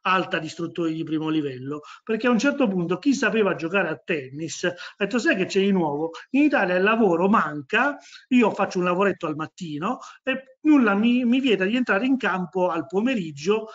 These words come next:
e fare, eh, il primo livello e quindi aiutare il maestro col mini tennis. Oppure io gestisco un, un, due campetti, eh, da giugno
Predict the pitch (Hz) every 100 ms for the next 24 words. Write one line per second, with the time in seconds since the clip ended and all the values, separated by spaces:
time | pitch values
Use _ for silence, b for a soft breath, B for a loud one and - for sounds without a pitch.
0 | B - 202 202 220 180 160 190 226 262
1 | - 190 185 175 170 160 160 156 156 175
2 | 202 202 220 208 294 214 185 220 233 208
3 | 185 220 233 180 170 B B - 330 269
4 | 180 147 - 208 196 180 175 170 139 120
5 | 127 127 - 156 139 B B - 277 277
6 | 220 247 208 196 196 262 - - 208 214
7 | 190 170 165 165 170 190 226 220 247 220
8 | 214 220 208 151 _ 151 139 B B -
9 | 170 170 185 165 254 240 180 165 156 147